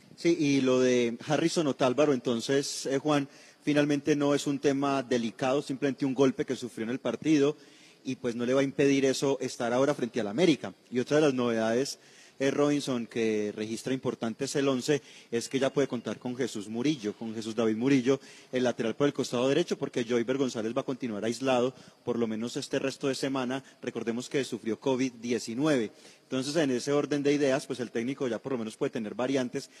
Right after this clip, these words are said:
para la lateral derecho, sin ser pues Murillo un dichado de virtudes, pero sin duda pues puede aportar algo más allí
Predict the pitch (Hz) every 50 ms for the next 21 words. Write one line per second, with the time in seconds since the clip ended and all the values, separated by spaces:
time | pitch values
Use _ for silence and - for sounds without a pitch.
0 | - - - _ _ - 127 120 120 117 117 117 113 110 - - 120 110 110 110
1 | 120 139 175 208 - - 151 131 131 120 - 127 113 - 160 147 131 156 151 151
2 | 147 147 131 143 143 143 139 139 - - 151 139 139 139 143 135 - - - 143
3 | 135 131 139 139 - - - - - _ _ - 170 160 147 - - 143 135 131
4 | 135 135 131 131 131 - 123 110 - - 117 113 110 - 123 107 - 117 104 110
5 | 113 120 117 127 123 123 120 - - 123 110 120 123 120 113